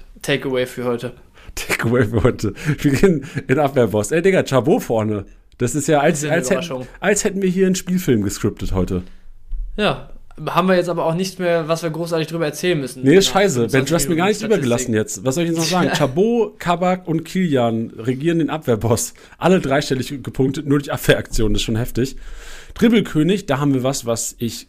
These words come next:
Speaker 2: gestern krank fand. Also generell das Spiel Frankfurt,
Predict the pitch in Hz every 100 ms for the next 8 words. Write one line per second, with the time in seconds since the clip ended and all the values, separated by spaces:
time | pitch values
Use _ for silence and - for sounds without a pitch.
0 | _ - 120 - 98 98 - 98 92 80
1 | - 98 107 127 135 165 160 123 - -
2 | 180 170 190 - - _ _ _ _ -
3 | 147 190 190 - 180 185 180 -